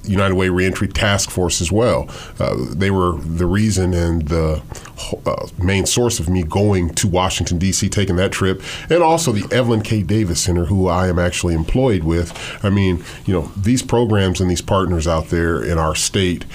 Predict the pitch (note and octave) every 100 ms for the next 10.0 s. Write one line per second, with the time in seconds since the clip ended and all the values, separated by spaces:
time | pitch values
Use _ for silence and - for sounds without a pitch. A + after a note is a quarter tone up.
0 | - - F2+ - A2 G#2 G2+ E2+ F#2+ F2+
1 | D#2 G2 F#2 D2+ F2+ E2+ D#2 - - F2+
2 | - A#2+ A#2 - D#2+ D2 C#2+ - E2+ D#2+
3 | - - A#2 A2 - - B2 D#3+ D#3+ -
4 | - A#2+ G#2+ B2 A#2+ G#2 A2 G#2 G2 F#2
5 | - A#2 F#2 - F#2 F#2 F2 - G2+ A2
6 | G2+ F2+ F#2+ F#2 F2 - - - G2 G#2+
7 | G#2+ G2 E2+ F#2 D#2+ F#2 F2+ F2 F#2 F#2
8 | - - F#2+ E2+ F2 E2+ - E2+ F2+ F2
9 | F2 F2 - F2+ F2 F2 E2+ E2 F2 E2